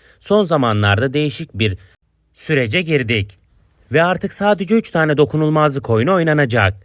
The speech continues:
Ve kaybeden takımdan, yani en az iki kere kaybeden takımdan ise performans birincisi bir kişiyi daha potaya sokacak.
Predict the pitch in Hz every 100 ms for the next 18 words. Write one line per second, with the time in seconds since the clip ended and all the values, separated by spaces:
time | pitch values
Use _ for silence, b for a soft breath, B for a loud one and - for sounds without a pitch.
0 | _ _ _ _ _ _ _ - 120 117
1 | - 120 180 165 113 98 101 104 107 104
2 | 104 95 113 135 _ _ 127 147 156 160
3 | 190 160 170 190 180 156 - 190 175 135
4 | 117 107 123 131 139 151 101 - 107 131
5 | b b 147 147 - 151 160 175 - 117
6 | 107 95 90 110 143 160 160 - - 110
7 | 107 95 98 110 110 156 160 143 135 110
8 | 90 -